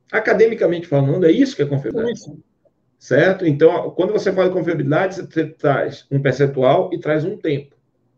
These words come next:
Speaker 1: Tá? Então, durante um tempo, aquele componente não vai falhar. Mas para que aquele componente não falhe,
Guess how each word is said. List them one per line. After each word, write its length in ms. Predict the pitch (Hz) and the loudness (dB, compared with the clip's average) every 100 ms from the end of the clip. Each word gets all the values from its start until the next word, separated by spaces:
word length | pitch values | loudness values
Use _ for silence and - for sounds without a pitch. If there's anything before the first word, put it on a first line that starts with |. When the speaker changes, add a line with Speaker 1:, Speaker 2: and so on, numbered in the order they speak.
| _ _ _ _ _ | _ _ _ _ _
Speaker 1:
Tá? 280 | 110 127 139 | -6 -4 -2
Então, 240 | 143 139 | 0 2
durante 420 | 135 147 220 285 269 | 4 4 4 2 -2
um 160 | 240 | -6
tempo, 720 | - 131 127 143 - 349 381 - _ _ _ - | -2 -2 0 -4 0 0 0 -12 _ _ _ -4
aquele 480 | 143 139 - 262 262 | -4 -2 0 0 2
componente 640 | 240 233 233 196 208 175 | 2 4 4 4 0 -2
não 180 | 220 220 | 0 0
vai 160 | 196 | -2
falhar. 440 | 202 - 175 143 139 | -4 -2 2 0 0
Mas 120 | 180 | -4
para 140 | - 269 | -2 -2
que 140 | 269 | 0
aquele 400 | 277 - 381 392 | -2 2 4 4
componente 680 | 349 285 285 220 185 180 175 | 4 0 2 0 2 2 2
não 260 | 160 156 139 | 2 2 0
falhe, 680 | - 139 143 208 160 131 | -4 -2 2 2 0 -4